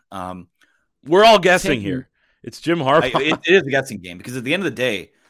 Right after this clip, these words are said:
Speaker 1: um, and John Bacon has continued to kinda say this, day whatever it is at this point, nobody knows anything outside of Jim, his wife, his family, maybe some of the people that are working around him in, like, a, an adver-, um, you know, as a,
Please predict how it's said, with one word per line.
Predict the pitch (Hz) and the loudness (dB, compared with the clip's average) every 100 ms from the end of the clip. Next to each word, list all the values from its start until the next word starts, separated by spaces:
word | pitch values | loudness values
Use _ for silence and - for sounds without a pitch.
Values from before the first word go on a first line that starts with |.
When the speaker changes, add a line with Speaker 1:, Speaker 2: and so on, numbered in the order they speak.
| _ _ | _ _
Speaker 1:
um, | 92 95 101 | -12 -10 -10
and | 113 | -12
John | 107 135 110 | -4 -4 -2
Bacon | 117 117 95 90 101 | -6 -8 -14 -16 -18
has | 90 | -18
continued | - 92 101 95 85 | -18 -16 -12 -12 -14
to | 87 | -16
kinda | 104 92 82 | -14 -14 -12
say | 95 87 | -14 -14
this, | 85 - - _ _ _ _ _ | -14 -18 -20 _ _ _ _ _
day | 92 120 120 | -8 -6 -6
whatever | 107 117 123 117 | -4 -4 -4 -4
it | 92 | -8
is | 76 71 - | -12 -16 -18
at | 82 | -18
this | 92 - | -18 -18
point, | - 85 78 _ | -16 -16 -16 _
nobody | 104 165 202 | -6 -4 -4
knows | 156 160 151 | -2 -2 -4
anything | 151 - 82 57 - | -10 -12 -18 -18 -14
outside | 98 - 117 113 | -14 -8 -6 -6
of | 101 85 | -8 -14
Jim, | - 110 120 120 123 113 | -14 -10 -10 -10 -12 -16
his | _ 87 76 | _ -20 -16
wife, | 90 104 107 104 - | -8 -8 -8 -14 -20
his | 71 - | -20 -16
family, | 95 98 98 95 90 _ _ _ _ _ | -14 -12 -12 -14 -18 _ _ _ _ _
maybe | 92 101 | -12 -12
some | 104 113 | -12 -10
of | 110 | -10
the | 101 | -10
people | 107 104 | -12 -10
that | 101 | -8
are | 95 | -8
working | 95 98 98 | -10 -12 -14
around | 92 92 90 85 | -12 -12 -12 -16
him | 90 87 - | -18 -18 -20
in, | 87 | -18
like, | 87 82 | -18 -16
a, | 82 80 76 73 | -16 -16 -16 _
an | 87 | -14
adver-, | 87 90 87 90 87 - | -12 -10 -12 -12 -14 -14
um, | 82 80 76 82 _ | -16 -18 -20 _ _
you | 85 | -20
know, | 85 76 | -18 -18
as | 85 82 | -20 -18
a, | 78 76 76 | -18 -18 -20